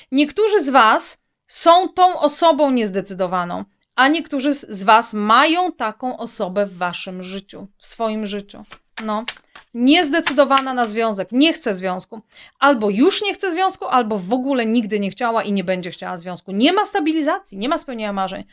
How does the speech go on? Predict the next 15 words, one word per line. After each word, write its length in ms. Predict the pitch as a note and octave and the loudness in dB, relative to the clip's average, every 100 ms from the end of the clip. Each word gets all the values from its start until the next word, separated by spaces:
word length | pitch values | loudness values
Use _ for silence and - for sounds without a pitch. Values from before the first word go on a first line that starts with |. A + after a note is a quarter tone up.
| _ _ | _ _
To 140 | - C#4 | -2 2
nie 260 | C4 E4+ | 4 4
jest 300 | G4 G4 - _ _ _ | 2 -2 -6 _ _ _
dobra 640 | F#3 F3 G#3+ F#3+ G3 G3 - | -8 2 2 4 2 0 -6
sytuacja. 680 | - G3+ F#3 F3+ - - - _ _ _ | -16 -12 -10 -10 -12 -18 -18 _ _ _
Pamiętajcie, 640 | A3+ C4 C4+ G3+ F#3+ F3 - _ - - _ | -6 -4 -2 -4 -6 -16 -20 _ -20 -20 _
e, 260 | B3 B3+ | 4 4
jeżeli 600 | B3 A#3 B3+ C4 D#4+ E4 | 4 2 4 4 4 4
macie 440 | C4+ G#3 G3+ G#3+ D4+ | 4 4 4 2 -2
coś 180 | D4+ | -2
do, 160 | A#3 B3+ | 0 -2
coś 340 | A#3 - C4+ | -2 -6 -8
wspólnego 560 | - - C4 A#3+ C4 B3 | -8 -10 -6 -4 -2 -2
z 80 | G3+ | -2
lwem, 360 | G3+ G#3 C#4 | 0 2 2